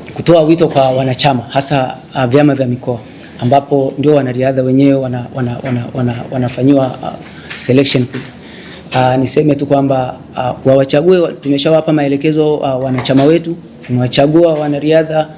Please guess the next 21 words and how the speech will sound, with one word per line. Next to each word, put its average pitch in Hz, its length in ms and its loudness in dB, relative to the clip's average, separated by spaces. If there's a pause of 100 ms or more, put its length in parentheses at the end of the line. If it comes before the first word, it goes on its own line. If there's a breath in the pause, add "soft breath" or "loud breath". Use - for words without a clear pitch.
(320 loud breath)
kwa, 135 280 2
kwa 131 160 0
kota 170 280 0
waliopewa, 170 640 2 (540 loud breath)
na 131 360 -2
naamini 151 600 2 (680)
mwaka 143 260 2
huu 156 280 2 (240)
mashindano 139 400 0
haya 151 140 2
yatakuwa 139 300 -4
moja 143 180 -2
ya 131 60 -2
mashindano 139 340 0
yenye 135 120 2
ushindani 127 360 0
mkubwa 127 320 0
sana, 127 200 -6 (340 loud breath)
kwa 113 80 -4
sababu 147 320 2
mwakani 143 520 2